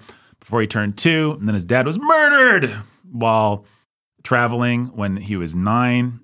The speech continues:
And then I think his grandma and his guardian died, a guardian, like, aunt or something died in quick succession after that.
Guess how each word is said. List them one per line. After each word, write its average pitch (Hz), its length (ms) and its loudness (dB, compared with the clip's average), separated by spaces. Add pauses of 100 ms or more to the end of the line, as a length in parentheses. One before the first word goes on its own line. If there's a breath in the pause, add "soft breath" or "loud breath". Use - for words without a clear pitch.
And 110 120 0
then 127 120 2
I 120 80 0
think 120 160 -2
his 92 160 -4
grandma 123 420 0
and 117 220 0
his 107 120 -2
guardian 107 460 0
died, 98 600 -2
a 104 200 -2
guardian, 110 340 0
like, 90 280 -4
aunt 113 280 -2
or 110 40 -4
something 107 320 -2
died 101 340 0
in 101 140 -2
quick 110 240 -6
succession 107 420 -4
after 107 300 -6
that. 104 360 0